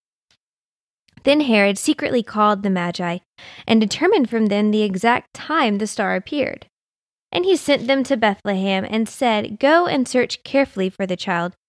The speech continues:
and when you have found him, report to me, so that I too may come and worship him.'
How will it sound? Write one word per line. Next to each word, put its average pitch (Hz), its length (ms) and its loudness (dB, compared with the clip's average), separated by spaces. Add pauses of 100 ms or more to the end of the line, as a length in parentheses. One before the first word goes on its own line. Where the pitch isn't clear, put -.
(120)
and 262 160 2
when 359 140 2
you 427 120 4
have 440 120 0
found 240 380 0
him, 196 400 -2
report 285 460 -4
to 233 100 -4
me, - 200 -6 (440)
so 339 260 0
that 330 240 0 (320)
I 320 260 2
too 320 360 -4
may 185 180 -2
come 180 300 -6
and 175 160 -4
worship - 360 -8
him.' - 200 -12